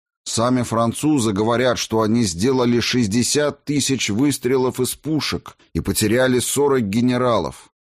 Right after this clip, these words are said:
Наша потеря также очень велика. Князь Багратион тяжело ранен. Оценка людей, говорит Екатерина,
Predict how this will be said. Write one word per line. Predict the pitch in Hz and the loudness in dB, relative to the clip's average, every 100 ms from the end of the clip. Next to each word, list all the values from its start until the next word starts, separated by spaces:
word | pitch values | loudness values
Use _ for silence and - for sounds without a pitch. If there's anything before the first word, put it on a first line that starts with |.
| _ _ _ - | _ _ _ -4
Наша | 92 110 - | -2 0 -2
потеря | 98 101 - 120 113 | -2 -4 0 0 0
также | 107 - 123 104 95 | -2 -2 -2 0 -4
очень | - 95 101 - 95 | -2 -2 -2 0 -2
велика. | 90 92 87 98 78 64 _ _ _ _ _ - | 0 0 -2 -4 -6 -8 _ _ _ _ _ -10
Князь | 92 110 131 117 | -2 0 0 0
Багратион | 107 107 113 104 110 120 120 | -2 0 -2 0 0 2 2
тяжело | 104 107 104 110 107 | 0 -2 0 0 2
ранен. | 113 107 82 67 67 _ _ _ _ - | 0 0 -2 -6 -14 _ _ _ _ -6
Оценка | 85 - - 160 151 - | -6 -2 0 2 0 0
людей, | 139 127 104 151 156 | 0 2 2 2 2
говорит | 107 98 101 104 95 | 2 0 0 0 -2
Екатерина, | 82 - 98 - 95 98 90 78 | -4 -4 -4 -2 0 2 0 -2